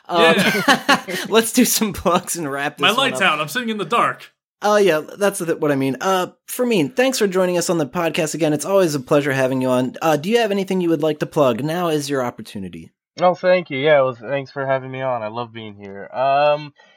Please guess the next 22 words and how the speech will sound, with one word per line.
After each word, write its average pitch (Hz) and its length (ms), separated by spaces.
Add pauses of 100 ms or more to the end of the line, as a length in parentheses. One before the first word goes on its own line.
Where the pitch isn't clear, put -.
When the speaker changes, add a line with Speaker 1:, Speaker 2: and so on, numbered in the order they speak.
(140)
Speaker 3:
yeah, 214 340
uh, 170 460
I 160 120
would 208 160
wanna 196 300
plug, 180 500
uh, 156 400
my 143 200
book. 139 480 (580)
Uh, 147 380
I 143 100
wrote 160 240
a 147 60
book. 170 320
It's 131 160
called 147 480
Oni. 175 560 (600)
Uh, 143 300
each 151 220
copy 151 480
is, 143 300
is 123 260